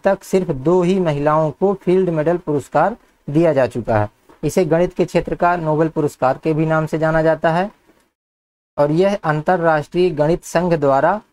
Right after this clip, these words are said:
आयोजित किया जाता है। फील्ड मेडल पुरस्कार का आयोजन अंतर्राष्ट्रीय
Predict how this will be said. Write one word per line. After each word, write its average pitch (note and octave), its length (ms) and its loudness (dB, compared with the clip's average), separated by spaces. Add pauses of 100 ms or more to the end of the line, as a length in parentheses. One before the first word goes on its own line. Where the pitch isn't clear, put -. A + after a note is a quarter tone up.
(1300)
आयोजित C#3+ 440 2
किया D3 280 2
जाता B2 240 0
है। A#2+ 80 2
फील्ड F3 340 0
मेडल E3 360 0 (180)
पुरस्कार D3+ 440 0
का D3+ 100 -2
आयोजन C3+ 600 -2 (300)
अंतर्राष्ट्रीय D3 920 0